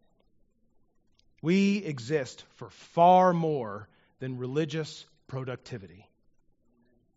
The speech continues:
Replicating religious devotees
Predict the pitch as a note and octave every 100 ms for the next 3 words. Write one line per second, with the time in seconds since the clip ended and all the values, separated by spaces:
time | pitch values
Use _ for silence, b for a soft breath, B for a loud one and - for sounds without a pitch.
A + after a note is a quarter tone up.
0 | _ _ _ _ _ _ _ _ A#2+ E3
1 | G3 G#3 - G3 G3 G3 F3 D3 D3 F3
2 | G3 D#3+ F3 F3 E3+ E3 - D3 A2+ A2+